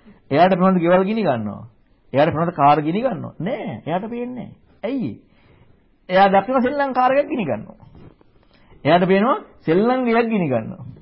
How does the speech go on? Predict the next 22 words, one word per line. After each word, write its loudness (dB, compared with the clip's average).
එයාට 2
පේනවා 2
ගහන්න 0
යනකොට 0
වදින්න 2
නැතුව 0
අහපව -6
අත -6
ගන්නවා. -6
එයාට 2
පේනවා 2
මේ 0
පිහි -2
අයින්නවා 0
එහෙම 0
ඒ -6
ලේ 2
නෙමෙයි 0
යන්නේ 0
කුකුල් -2
සායන් -8
කියලා. -10